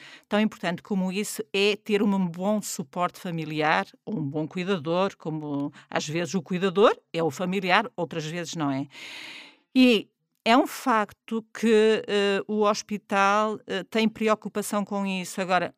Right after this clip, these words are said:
n-, provavelmente será daquilo que eu acho que é o senão maior nesta fase, é que o, o apoio psicológico, nós temos um bom serviço de psicologia, como provavelmente já ouviu falar,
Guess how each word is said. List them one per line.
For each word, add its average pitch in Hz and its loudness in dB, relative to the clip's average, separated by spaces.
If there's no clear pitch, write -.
n-, 202 2
provavelmente 247 4
será 233 2
daquilo 220 -2
que - -8
eu 220 2
acho 220 2
que 226 -2
é 208 2
o 202 -6
senão 214 2
maior 196 2
nesta 190 -6
fase, 151 -2
é 196 0
que 202 4
o, 190 -8
o 185 0
apoio 226 2
psicológico, 175 -4
nós 170 -4
temos 170 -6
um 165 0
bom 175 0
serviço 196 -6
de - -18
psicologia, 170 -6
como 160 -6
provavelmente 151 -6
já 165 -6
ouviu 147 -6
falar, 160 2